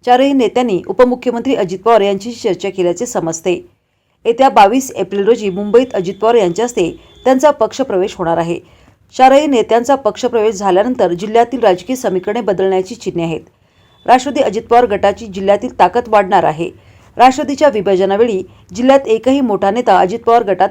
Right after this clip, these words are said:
गेला नव्हता. काही महिन्यानंतर महापालिकेच्या काही माजी नगरसेवकांच्या पक्षप्रवेशाच्या माध्यमातून अजित पवार गटाला ताकद मिळाली. आता चार माजी आमदारांच्या पक्षप्रवेशानंतर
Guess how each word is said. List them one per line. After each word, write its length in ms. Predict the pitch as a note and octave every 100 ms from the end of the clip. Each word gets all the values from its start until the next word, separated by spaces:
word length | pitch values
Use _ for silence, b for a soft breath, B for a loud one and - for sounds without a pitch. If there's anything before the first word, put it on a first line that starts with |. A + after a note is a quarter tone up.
| F3+
गेला 180 | E3+
नव्हता. 340 | F3 F3 F3 E3 - b b b -
काही 180 | A#3
महिन्यानंतर 580 | C#4+ B3 G3+ G3 A3 G#3+
महापालिकेच्या 680 | F#3 G3+ A3 A#3 A3+ A#3+ C#4
काही 240 | C4+ G3+
माजी 280 | G#3+ G3 F#3+
नगरसेवकांच्या 720 | A#3 F#3 F3+ G#3 F#3 G3 G3 B3
पक्षप्रवेशाच्या 800 | G#3+ G3+ C4+ A3 F#3+ G3+ G3 B3
माध्यमातून 540 | F3+ D#3 G3+ A#3 F#3+ - B B B -
अजित 200 | A3+ C#4
पवार 240 | C4 C4
गटाला 380 | A3 F#3+ G3+ F3 F#3
ताकद 240 | F#3 F#3+
मिळाली. 320 | F#3 F3 F3 E3+ b b b
आता 220 | A#3 C4
चार 260 | C#4+ C4+ B3
माजी 240 | C4 B3+
आमदारांच्या 500 | C4 G3 G3+ G#3 G#3
पक्षप्रवेशानंतर 960 | B3 A#3 - C4+ G3 F#3+ G3+ A3 G#3+ F#3